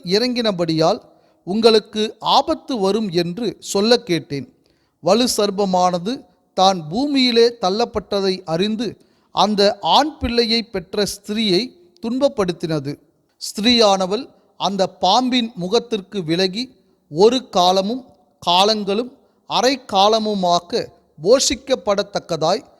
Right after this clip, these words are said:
வனாந்தரத்தில் உள்ள தன் இடத்திற்கு பறந்து போகும்படி பெருங்கழுகின் இரண்டு சிறகுகள் அவளுக்கு கொடுக்கப்பட்டது. அப்பொழுது அந்த ஸ்திரீயை வெள்ளம் கொண்டு போகும்படிக்கு பாம்பானது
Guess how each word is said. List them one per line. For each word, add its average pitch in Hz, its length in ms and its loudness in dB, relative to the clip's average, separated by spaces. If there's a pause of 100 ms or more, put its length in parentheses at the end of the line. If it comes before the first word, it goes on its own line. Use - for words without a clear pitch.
(320)
வனாந்தரத்தில் 254 880 2
உள்ள 208 220 -4 (280)
தன் 190 260 -2
இடத்திற்கு 226 680 -2 (480)
பறந்து 294 400 2
போகும்படி 185 640 0 (600)
பெருங்கழுகின் 240 840 2 (140)
இரண்டு 262 420 0
சிறகுகள் 190 600 -2 (460)
அவளுக்கு 233 520 2 (180)
கொடுக்கப்பட்டது. 185 840 -4 (540)
அப்பொழுது 196 560 0 (240)
அந்த 185 260 -4
ஸ்திரீயை 208 560 -2 (420)
வெள்ளம் 262 400 2
கொண்டு 220 300 -2
போகும்படிக்கு 185 840 -2 (420)
பாம்பானது 202 760 2